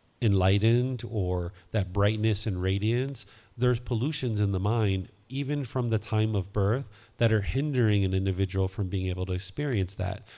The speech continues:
That's why we come into the world being discontent from the very beginning, because our mind has certain pollutions,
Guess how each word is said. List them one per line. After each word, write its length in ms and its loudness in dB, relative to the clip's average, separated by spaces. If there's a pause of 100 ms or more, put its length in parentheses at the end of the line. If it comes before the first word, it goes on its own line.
That's 160 0
why 120 2
we 140 2
come 260 -2
into 280 0
the 120 0
world 480 2 (260)
being 280 2
discontent 800 0
from 200 -2
the 80 -2
very 360 2
beginning, 560 -2 (280)
because 240 -2
our 120 2
mind 400 2
has 340 0
certain 280 -4
pollutions, 760 -4